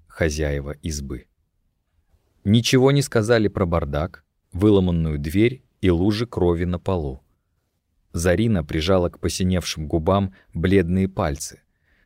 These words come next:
Взгляд был прикован к отрубленной голове с потухшим алым взглядом.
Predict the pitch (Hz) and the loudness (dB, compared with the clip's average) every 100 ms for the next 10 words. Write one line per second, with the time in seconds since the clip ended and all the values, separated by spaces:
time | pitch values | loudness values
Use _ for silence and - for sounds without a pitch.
0 | - 80 82 101 123 104 82 76 80 80 | -10 -6 0 2 2 0 -4 -4 -6 0
1 | 110 104 95 85 87 85 95 107 95 90 | 2 2 0 0 -4 0 0 2 2 0
2 | 82 71 78 73 73 98 110 _ _ - | -2 -2 -2 -2 0 0 -2 _ _ -20
3 | - 92 80 95 98 - 101 - 80 76 | -2 -2 0 -2 -2 -2 -4 -2 -2 -2
4 | 80 78 80 73 65 64 62 | -4 -6 -4 -4 -6 -12 -16